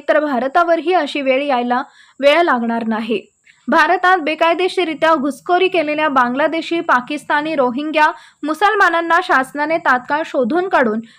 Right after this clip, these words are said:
या देशाबाहेर हकलून लावावे, अन्यथा हिंदू तत्वनिष्ठ संघटना व शिवभक्तांना हे काम करावं लागेल. यावेळी बोलताना संजय धामणगावकर म्हणाले की गणेश उत्सव व शिवजयंतीच्या उत्सवांनी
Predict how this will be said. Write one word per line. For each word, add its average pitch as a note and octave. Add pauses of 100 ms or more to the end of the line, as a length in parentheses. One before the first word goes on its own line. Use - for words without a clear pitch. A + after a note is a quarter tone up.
या C#4
देशाबाहेर D#4+
हकलून D4+
लावावे, A3 (360)
अन्यथा F#4+
हिंदू D#4+
तत्वनिष्ठ D#4
संघटना D4
व D#4+ (100)
शिवभक्तांना C#4+ (300)
हे D#4
काम D4
करावं A3+
लागेल. G3+ (560)
यावेळी C4
बोलताना D4+
संजय F4
धामणगावकर D4+
म्हणाले C#4
की E4+
गणेश C#4
उत्सव E4+
व E4+
शिवजयंतीच्या C#4+
उत्सवांनी C#4